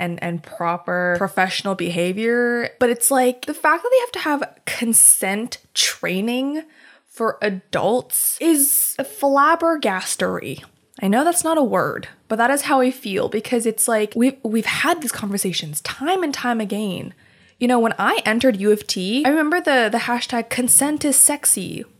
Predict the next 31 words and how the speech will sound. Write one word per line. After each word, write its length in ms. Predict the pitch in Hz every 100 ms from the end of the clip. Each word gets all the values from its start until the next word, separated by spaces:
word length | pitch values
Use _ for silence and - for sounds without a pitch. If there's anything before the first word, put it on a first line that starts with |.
| -
was 440 | 226 247 320 311
a 80 | 302
thing. 520 | - 320 247 - - -
The, 260 | 294 359 523
just 260 | 622 - -
the 140 | 587 571
basics 540 | 185 240 - 440 -
of 160 | 277 247
being 280 | 208 220 233
a 40 |
human, 480 | 226 - 190 208 202
like, 160 | 202 202
a 40 |
decent 460 | 160 160 185 233 196
human. 340 | 180 190 165 226
The 100 | 277
basics 400 | 311 370 480 381
of 100 | 359
not 800 | 208 190 196 208 214 - - -
being 260 | 220 214
violent 560 | 175 185 302 185 - - -
against 500 | 208 208 202 - -
people. 420 | 175 170 - - -
I 140 | 196
don't 140 | 180
know. 240 | 160 - - - - - -
And, 340 | 247 254 240 - _
and 220 | 247 254 254
here 300 | - 330 349
we 140 | 262
are, 340 | 190 190 196